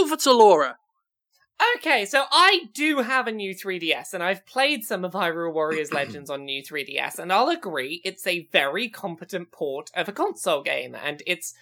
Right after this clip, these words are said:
Speaker 2: surprisingly solid. Like, if you are wanting to play more of that game,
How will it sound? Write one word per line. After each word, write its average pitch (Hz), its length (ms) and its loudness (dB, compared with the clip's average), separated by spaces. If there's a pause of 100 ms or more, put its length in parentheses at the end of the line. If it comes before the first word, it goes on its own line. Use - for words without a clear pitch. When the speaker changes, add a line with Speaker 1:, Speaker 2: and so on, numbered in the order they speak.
(420)
Speaker 2:
surprisingly 190 680 2
solid. 226 480 2
Like, 151 260 0
if 180 220 -2
you 190 320 -2
are 170 260 0
wanting 185 500 -2
to 175 120 -2
play 160 300 2
more 147 260 -2
of 143 80 -2
that 165 260 2
game, 147 380 -2